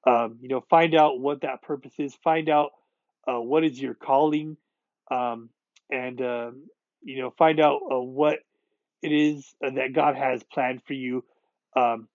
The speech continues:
and just trust God, um, and trust His plan for your life, and know that God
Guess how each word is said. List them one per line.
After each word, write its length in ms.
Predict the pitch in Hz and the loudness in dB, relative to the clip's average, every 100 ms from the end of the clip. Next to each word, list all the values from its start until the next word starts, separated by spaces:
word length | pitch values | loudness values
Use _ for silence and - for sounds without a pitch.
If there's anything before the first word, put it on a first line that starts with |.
| - | -14
and 100 | 131 | -8
just 240 | 127 - | -8 -8
trust 340 | - 196 160 | 0 0 0
God, 440 | 147 143 143 143 139 _ _ _ _ - | 2 6 6 6 0 _ _ _ _ -6
um, 240 | 123 120 | -4 -4
and 160 | 120 120 | -10 -14
trust 300 | - 175 - | -2 -2 -2
His 160 | 143 | -8
plan 320 | - - 139 139 | -6 -6 -6 -6
for 140 | 147 | -8
your 120 | 127 | -6
life, 360 | 127 127 131 - | -2 -2 -2 -8
and 120 | 123 | -6
know 200 | 135 139 | -2 -2
that 200 | 127 120 | -2 -2
God 380 | 127 131 131 | 2 2 2